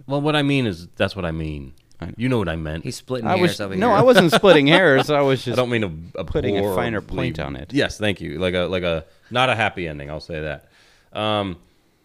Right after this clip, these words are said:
Speaker 1: I liked it a lot. I would recommend it, um, even for Tales from the Crypt. I mean, I'm not an aficionado or anything, but I, I liked it,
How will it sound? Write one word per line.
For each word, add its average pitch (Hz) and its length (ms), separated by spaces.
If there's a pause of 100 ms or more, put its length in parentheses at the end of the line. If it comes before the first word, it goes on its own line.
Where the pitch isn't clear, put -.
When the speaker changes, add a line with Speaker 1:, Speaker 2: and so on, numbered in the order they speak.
(240)
Speaker 1:
I 131 140
liked 170 320
it 160 100
a 120 40
lot. 120 520
I 117 200
would 135 160
recommend 104 520
it, 131 320
um, 101 460
even 135 240
for 135 180
Tales 135 320
from 139 80
the 131 80
Crypt. 131 300
I 123 40
mean, 117 180
I'm 113 280
not 113 180
an 92 340
aficionado 95 800
or 80 140
anything, 87 420
but 82 140
I, 82 220 (600)
I 113 100
liked 135 300
it, 170 220